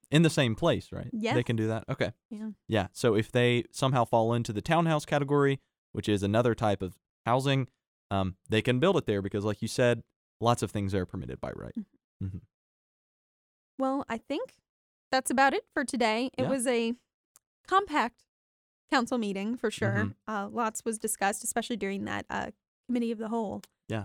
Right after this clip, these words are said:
Speaker 2: And I'm sure the next meeting will be the same.
Speaker 1: Mm-hmm.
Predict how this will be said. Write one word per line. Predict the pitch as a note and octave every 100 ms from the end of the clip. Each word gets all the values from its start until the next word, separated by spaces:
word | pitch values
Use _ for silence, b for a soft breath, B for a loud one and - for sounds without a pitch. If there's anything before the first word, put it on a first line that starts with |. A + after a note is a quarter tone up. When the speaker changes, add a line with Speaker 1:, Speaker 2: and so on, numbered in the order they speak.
| -
Speaker 2:
And | B2 F#3+
I'm | G3
sure | - A3 A3 G#3+ G#3 _ _
the | A3+
next | A3+ A3+ -
meeting | A#3 A#3+ A#3
will | A3+ A3+
be | A#3 A#3 A#3 _ _ _ _ -
the | C4
same. | C4+ A#3 G#3+ -
Speaker 1:
Mm-hmm. | C3+ C#3